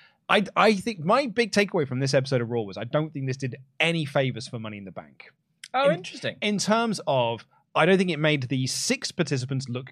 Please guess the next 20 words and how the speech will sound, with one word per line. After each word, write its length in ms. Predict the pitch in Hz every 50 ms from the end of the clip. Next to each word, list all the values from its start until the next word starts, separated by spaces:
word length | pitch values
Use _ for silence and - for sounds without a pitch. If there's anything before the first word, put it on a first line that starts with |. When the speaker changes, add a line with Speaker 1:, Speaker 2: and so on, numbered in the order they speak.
| - 117
Speaker 1:
good 400 | 107 117 139 143 160 196 202 -
because 480 | - 139 135 - 131 117 110 107 107 - - _ -
Logan 340 | 113 123 120 123 113 120 117
Paul 220 | 117 123 110 117
just 160 | 113 110 101 -
announced 300 | 110 117 131 147 147 139
himself 400 | 151 143 135 135 151 143 139 135
for 260 | - 156 156 160 165
it 60 | 165 -
and 140 | - 117 117
then 280 | 110 104 107 101 95 104 -
beat 200 | - 127 127 - 139
them 140 | 123 113
all 300 | 110 101 98 95 101 120
up. 200 | 123 98 95 113
Speaker 2:
Mm-hmm. 120 | 104 98 98 - - - - - _ _ - 147
Speaker 1:
Damian 440 | 127 175 175 190 190 180 170 165 143
Priest 400 | - - 170 170 180 170 - -
got 240 | - 175 170 170 -
pinned, 440 | - 160 156 165 170 180 175 -